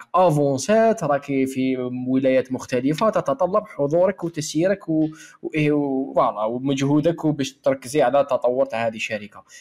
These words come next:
اللي راهي في مستوى، بدات مستوى عالي، ولايات مختلفة، خدامين، ناس كذا، سونا الغاز، مش عارف، آه، البوسطة، جيري تيليكوم،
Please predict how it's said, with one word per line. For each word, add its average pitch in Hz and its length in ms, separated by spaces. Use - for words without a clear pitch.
اللي 135 120
راهي 151 260
في 147 220
مستوى، 147 420
بدات 139 280
مستوى 117 560
عالي، 104 460
ولايات 113 640
مختلفة، 110 480
خدامين، 110 680
ناس 120 320
كذا، 131 200
سونا 120 280
الغاز، 113 380
مش 110 160
عارف، 117 420
آه، 117 340
البوسطة، 127 400
جيري 117 260
تيليكوم، 117 500